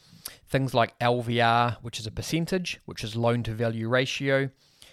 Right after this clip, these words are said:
Uh, in this situation, that would be sixty percent. Another number I look at is the cash on cash return, which is on the cash flow side. In this example,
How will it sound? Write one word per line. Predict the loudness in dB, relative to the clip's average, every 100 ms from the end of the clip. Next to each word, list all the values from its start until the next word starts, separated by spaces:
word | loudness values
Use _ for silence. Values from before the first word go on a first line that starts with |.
| _ _ _ _
Uh, | -2 0 0
in | 0
this | -2
situation, | -2 -4 0 0 0 -2 -4
that | -4
would |
be | -8
sixty | -8 -8 -8 -10 -8
percent. | -6 -6 -6 -8 -20 _ _ _ _ _ _ _ _ -18 -18 -16 -4
Another | 2 6 6 4 0 -12 -2
number | 0 2 4 4
I | 4
look | 2 0
at | -2 -2
is | -6 -10
the | -10
cash | -10 -4 -2 -2 -6
on | -6 -6
cash | -4 -6 -4 -6
return, | -6 -2 -2 -4 _ _ _
which | -14 -6
is | -4
on | -4
the |
cash | -6 -6 -6
flow | -2 -2
side. | 0 0 0 -2 _ -20 -20 -20 _ -10
In | 0
this | 0 2
example, | 0 2 2 2 0 -2 -2